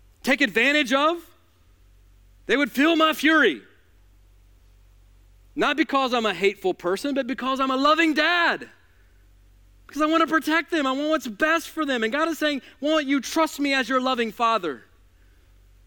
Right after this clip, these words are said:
That I'm doing this to protect you, to give you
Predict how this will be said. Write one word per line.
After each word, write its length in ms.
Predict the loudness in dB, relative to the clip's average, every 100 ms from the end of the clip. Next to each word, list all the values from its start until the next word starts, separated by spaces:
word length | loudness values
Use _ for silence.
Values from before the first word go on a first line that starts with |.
| _ _ -20 -4
That 100 | -2
I'm 100 | 2
doing 300 | 2 4 2
this 200 | -2 -4
to 120 | -8
protect 440 | -6 -2 -2 0
you, 80 | -2
to 60 | -2
give 220 | -2 0
you 200 | 0 0